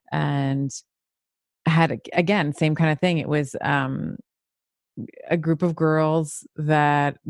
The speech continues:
you know, we were all in this group. And then for whatever reason, I was the outcast. And I remember, like, walking up and down the halls during lunchtime,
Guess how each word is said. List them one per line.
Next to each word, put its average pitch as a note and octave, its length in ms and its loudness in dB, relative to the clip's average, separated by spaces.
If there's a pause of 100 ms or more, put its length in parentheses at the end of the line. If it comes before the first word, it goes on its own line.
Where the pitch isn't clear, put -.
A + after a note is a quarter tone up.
(120)
you E3 140 0
know, D3+ 80 2
we D3+ 100 2
were D3 200 0
all D#3+ 760 4 (120)
in E3 240 2
this D#3 180 0
group. D#3 520 2 (100)
And D#3+ 180 4
then D3 540 0
for E3 200 0
whatever D#3 500 4
reason, D#3 800 2 (1160)
I D#3+ 280 6
was D#3 340 2
the D#3 120 6
outcast. C#3+ 640 0 (100)
And D3 180 2
I D3 100 4
remember, D3 800 2
like, C3+ 260 0
walking C#3+ 640 0
up D3 180 0
and D3+ 140 2
down C#3+ 240 2
the C#3 80 0
halls C3+ 640 0
during C#3+ 340 0
lunchtime, C#3+ 880 0